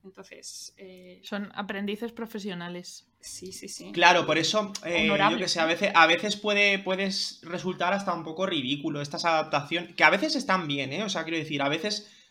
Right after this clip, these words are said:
Speaker 3: Se pueden, hay muy buenas adaptaciones de cuentos que cambian algunos asuntos y
Speaker 1: Hmm.
Speaker 3: literariamente es muy interesante, pero cuando se hace con
Speaker 1: Hmm.
Speaker 3: esa intención un poco casi moralizante o un poco de, de encubrir y tal,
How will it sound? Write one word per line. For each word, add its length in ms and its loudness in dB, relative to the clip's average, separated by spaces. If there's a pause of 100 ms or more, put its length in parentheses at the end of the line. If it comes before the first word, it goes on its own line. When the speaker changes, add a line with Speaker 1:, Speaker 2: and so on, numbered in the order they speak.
(200)
Speaker 3:
Se 180 0
pueden, 460 2
hay 140 6
muy 120 2
buenas 300 2
adaptaciones 540 0
de 120 -4
cuentos 520 -2
que 120 -6
cambian 320 0
algunos 440 -6
asuntos 640 -4 (300)
y 80 -4
Speaker 1:
Hmm. 20 0
Speaker 3:
literariamente 560 4
es 80 0
muy 160 0
interesante, 720 -4 (260)
pero 160 -4
cuando 240 -2
se 100 -2
hace 180 -4
con 140 -4
Speaker 1:
Hmm. 20 -4
Speaker 3:
esa 680 2
intención 680 -2
un 100 -8
poco 220 -10
casi 240 -2
moralizante 960 0
o 240 -2
un 140 -4
poco 200 -2
de, 220 0
de 140 -6
encubrir 640 -2
y 100 -4
tal, 340 0